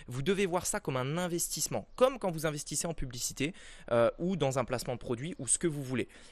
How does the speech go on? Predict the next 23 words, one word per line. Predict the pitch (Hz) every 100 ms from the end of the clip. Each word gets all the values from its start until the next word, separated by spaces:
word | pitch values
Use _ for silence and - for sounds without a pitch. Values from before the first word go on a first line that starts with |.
| -
Dépenser | 120 127 208 202 190 - 190
dans | 131
des | 117
connaissances, | - 196 190 175 180 165 - -
dans | 123
des | 120
choses | 117 - 220 196 113 98 - - -
que | -
vous | 139 135
ne | 135
savez | - - 254 226
pas, | - 175 208 - - - -
vous | 120 208
fera | 214 214 185
gagner | 160 156 156 - -
énormément | 262 254 220 208 196
de | 170 165
temps | - 175 220 - - -
et | 208
vous | 170 185
montrera | 175 - 156 151 151
exactement | 131 131 220 - 196 196
comment | - 190 185